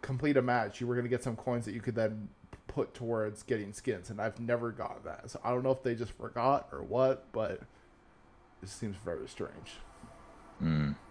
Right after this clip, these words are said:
Speaker 1: Uh, playing Injustice two still. Uh, I don't know, I just started replaying it, and then I was, like, focused on getting a lot of characters to level thirty. And I think I'm just done. I'm kinda done playing Injustice two. It is fun, but I'm also, like,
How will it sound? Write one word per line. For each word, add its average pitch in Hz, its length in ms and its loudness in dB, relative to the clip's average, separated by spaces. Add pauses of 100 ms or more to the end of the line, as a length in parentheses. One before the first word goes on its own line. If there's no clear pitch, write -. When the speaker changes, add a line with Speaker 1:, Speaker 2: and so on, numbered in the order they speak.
(1200)
Speaker 1:
Uh, 127 540 6 (260)
playing 185 420 0
Injustice 151 560 4
two 139 320 6
still. 120 680 6 (260)
Uh, 113 580 6
I 110 140 -2
don't 123 140 2
know, 120 60 4
I 113 100 4
just 113 160 -8 (520)
started 143 220 0
replaying 110 440 -2
it, 117 260 -2
and 110 100 -4
then 110 80 0
I 110 80 2
was, 110 160 -2
like, 110 180 0 (360)
focused 117 400 0
on 120 140 2
getting 113 260 0
a 117 60 0
lot 107 180 2
of 110 60 -4
characters 110 400 -2
to 120 80 -2
level 104 220 2
thirty. 110 440 -2 (500)
And 180 120 6
I - 20 2
think 381 120 4
I'm 320 60 0
just 262 220 0
done. 123 340 4 (220)
I'm 180 160 6
kinda 240 220 2
done 123 220 6
playing 127 220 6
Injustice 123 420 2
two. 120 280 6
It 143 140 4
is 165 180 2
fun, 120 360 4
but 117 160 6
I'm 117 160 4
also, 117 240 2
like, 113 300 2